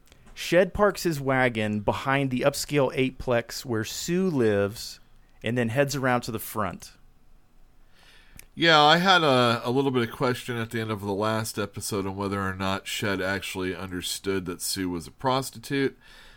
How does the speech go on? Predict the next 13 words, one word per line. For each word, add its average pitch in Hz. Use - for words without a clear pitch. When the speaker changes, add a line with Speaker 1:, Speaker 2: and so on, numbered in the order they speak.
Speaker 2:
but 147
within 170
the 147
first 143
few 120
lines 104
of 98
this 101
chapter, 95
you 123
pretty 104
much 90
understand 90